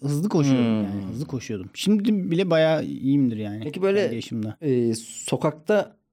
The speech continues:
Speaker 2: koştuğun oluyor mu bir yere geç kaldığında?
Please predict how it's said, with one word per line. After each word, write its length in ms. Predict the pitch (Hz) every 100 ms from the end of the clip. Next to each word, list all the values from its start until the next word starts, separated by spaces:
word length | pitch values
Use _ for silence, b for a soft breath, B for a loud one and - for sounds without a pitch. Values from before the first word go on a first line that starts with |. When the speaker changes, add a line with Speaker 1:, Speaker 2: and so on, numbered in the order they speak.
| _ _ _ _ _ _ _ _ _
Speaker 2:
koştuğun 500 | - 135 - 151 156
oluyor 240 | 143 165 190
mu 280 | 123 - -
bir 100 | 123
yere 180 | 120 120
geç 200 | 117 117
kaldığında? 560 | 127 110 104 101 95